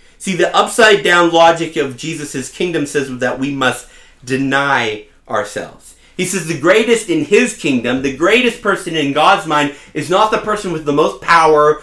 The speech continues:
the most money, the most influence, the biggest number of people. Jesus says the greatest person in his kingdom is the person who serves most often, most willingly, and most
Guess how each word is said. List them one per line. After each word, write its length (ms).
the 100
most 300
money, 520
the 100
most 280
influence, 800
the 220
biggest 320
number 360
of 80
people. 560
Jesus 360
says 280
the 160
greatest 640
person 460
in 160
his 200
kingdom 480
is 160
the 80
person 500
who 160
serves 800
most 380
often, 560
most 400
willingly, 720
and 240
most 320